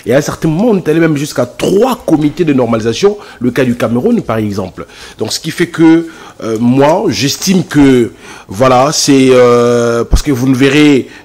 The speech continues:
nulle part ailleurs au niveau de l'uefa que la fifa impose des comités de normalisation, alors que les choses ne sont toujours pas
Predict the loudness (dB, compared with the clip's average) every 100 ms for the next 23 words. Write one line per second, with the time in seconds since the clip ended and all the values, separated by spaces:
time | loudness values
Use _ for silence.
0 | -2 2 4 4 4 2 2 4 4 6
1 | 4 2 -2 -10 -6 0 2 2 2 2
2 | 4 2 2 0 0 2 0 0 0 0
3 | -4 -8 -2 2 2 2 -2 -14 -20 -8
4 | -6 -4 2 4 4 2 -2 -2 -2 -2
5 | -2 -4 -4 -6 -6 -2 0 0 0 -2
6 | 0 0 0 0 -2 0 2 2 2 0
7 | 0 0